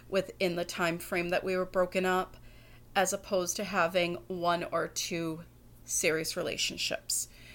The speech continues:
because that implies that they were in love with this person. I would much rather have the double-digit number,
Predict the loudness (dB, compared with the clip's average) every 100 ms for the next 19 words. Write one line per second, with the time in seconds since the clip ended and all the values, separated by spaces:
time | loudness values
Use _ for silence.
0 | -8 -6 -2 2 4 4 4 4 4 -2
1 | -6 -2 0 0 0 0 -2 -2 0 -2
2 | -2 -4 -4 -4 -4 -4 -2 -2 -2 -4
3 | -2 -4 -2 -4 -8 -14 -20 -20 -20 -20
4 | -20 -20 -20 -20 -20 -20 -20 -20 -20 -20
5 | -20 -20 -20 -20 -20 -18 -20 -20 -20 -20
6 | -20 -20 -20 4 6 6 4 2 0 2
7 | 2 2 0 4 4 2 0 0 0 -2
8 | -2 -2 -2 -2 -2 0 0 0